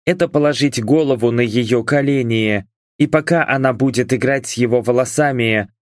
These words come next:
послушать ее пение, которым она в последнее время часто его радовала. Ани действует на Хасрова как лучшее успокоительное.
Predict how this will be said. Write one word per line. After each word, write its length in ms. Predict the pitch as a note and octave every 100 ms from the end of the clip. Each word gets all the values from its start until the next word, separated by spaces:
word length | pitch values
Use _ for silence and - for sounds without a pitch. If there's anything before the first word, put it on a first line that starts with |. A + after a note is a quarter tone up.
| -
послушать 680 | D3 - D3 D#3+ - B2 -
ее 280 | A#2+ A#2+ A#2+
пение, 880 | C#3 C#3 B2 A#2 G#2 G#2+ G#2 G2 - _ _
которым 460 | C#3 C#3 E3+ D#3 C3+
она 280 | C3 C3 C3
в 80 | -
последнее 540 | B2 A#2+ B2+ A#2+ A#2+
время 380 | A#2 D3+ E3 E3+
часто 420 | - C3 A#2+ -
его 300 | A2 A2 A2
радовала. 1000 | A2 G#2+ G#2 G2 G#2 G#2+ G2+ G2 F2+ F#2 _ _ _ _ _ _ _ _ _ -
Ани 440 | F3 F#3 C#3+ A#2+
действует 580 | A2+ D#3+ F3 - D3 C#3+
на 140 | C3+ C3+
Хасрова 680 | D3 C3 D3+ E3 B2 A2+ A2+
как 220 | C3+ B2+
лучшее 500 | C#3+ D3+ - C3 B2
успокоительное. 1500 | - B2 - A#2+ B2+ A#2+ A2+ A#2 A2 G#2+ G2 G#2+ G2+ G2 F#2